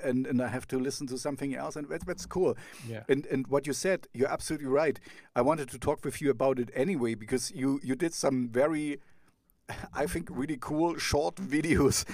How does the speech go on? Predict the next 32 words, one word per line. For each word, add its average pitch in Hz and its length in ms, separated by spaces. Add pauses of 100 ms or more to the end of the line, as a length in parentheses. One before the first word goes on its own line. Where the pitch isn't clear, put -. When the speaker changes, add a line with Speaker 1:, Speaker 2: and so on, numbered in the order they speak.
(160)
Speaker 1:
how 160 180
to 175 160
do, 156 360
Speaker 2:
Yeah. 165 140
Speaker 1:
uh, 131 160 (220)
what 151 160
was 160 160
it? 135 160
How 139 140
to 143 100
do 135 160 (180)
goth - 320
in 131 140
thirty 139 320
seconds 151 500
or 131 100
something. 139 540 (300)
Speaker 2:
Yeah, 156 220
yeah, 123 40
Speaker 1:
Um, 127 160
Speaker 2:
yeah, 131 180
yeah. 123 120 (100)
Speaker 1:
so, 165 360
so 147 200
how, 117 400
how 139 140
did 175 180
you, 170 160
how 131 120
did 170 180
you 160 60
f-, - 140